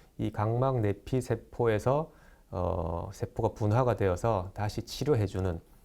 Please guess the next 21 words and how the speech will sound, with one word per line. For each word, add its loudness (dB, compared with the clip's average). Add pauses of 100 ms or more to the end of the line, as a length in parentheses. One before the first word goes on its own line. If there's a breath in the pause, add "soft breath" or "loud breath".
(140)
힐링 0
프로세스라고 0
하는 0
그런 -2 (160)
이 -4
재생되는 2
과정을 0 (220 soft breath)
거치게 -2
되는 -2
뿌리가 0
이 -2
각막 -2
내피세포인데 -2 (520 loud breath)
오른쪽 2
사진 0
보시면 0
각막 0
내피세포가 -2
너무 2
크죠. 0 (420 loud breath)
크고 0